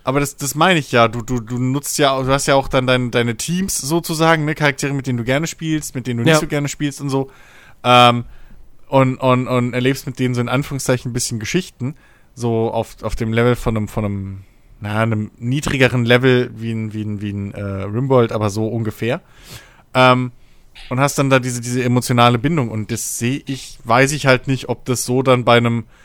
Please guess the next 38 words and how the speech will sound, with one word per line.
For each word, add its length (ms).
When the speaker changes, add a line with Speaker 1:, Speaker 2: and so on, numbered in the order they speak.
Speaker 1:
bei 160
einem, 160
Speaker 2:
Ja. 80
Speaker 1:
bei 100
einem 500
Legion 300
rauskommt, 420
wo 120
es 80
für 120
mich 300
sich 240
anhört, 320
als 180
wären 160
die 120
Charaktere 560
halt 200
wirklich 320
einfach 260
nur, 280
ja 320
gut, 240
das 160
ist 120
halt 200
jetzt 240
das 320
Skill-Preset. 920
So. 240
Speaker 2:
Ja, 260
es 120
sind, 200
es 120
sind 180
leere 340
Hüllen. 280
Speaker 1:
Ja. 200